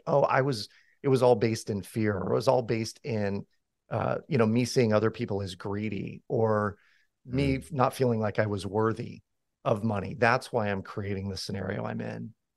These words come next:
Speaker 1: And we do that through coaching at the Shred Method, is we start to break down, why are you doing what you're doing? And know that we can teach you all the tactics in the world, but if we don't know your mindset around money,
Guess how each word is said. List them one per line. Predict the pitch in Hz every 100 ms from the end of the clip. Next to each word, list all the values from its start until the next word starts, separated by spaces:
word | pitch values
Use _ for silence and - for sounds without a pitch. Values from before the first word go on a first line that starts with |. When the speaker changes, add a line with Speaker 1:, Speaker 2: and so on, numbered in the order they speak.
| _ _ _ _
Speaker 1:
And | 139 120 117
we | 127
do | 139 139
that | 123 120 -
through | 127 117
coaching | - 113 107 120 123
at | -
the | 123
Shred | 139 120
Method, | 117 117 127 135 - _ -
is | 110 101 - -
we | 123
start | 127 127 110
to | 107
break | 101 104 101
down, | 110 104 101 95 90 - _ _ -
why | 117 120
are | 131
you | 127 110
doing | 117 110
what | 107 104
you're | 104
doing? | 98 107 110 98 95 104 -
And | 120 110
know | 113 117
that | 107 101 - - _ _ _ _ _ _
we | 135 135
can | 151
teach | 127 139 127
you | 113
all | 127
the | 127
tactics | - 113 117 117 -
in | 107
the |
world, | 95 107 113 92
but | 95
if | 98
we | 123
don't | 117 113
know | 113 113
your | 101
mindset | 92 92 98 117 - 135
around | 139 135 139
money, | 131 139 156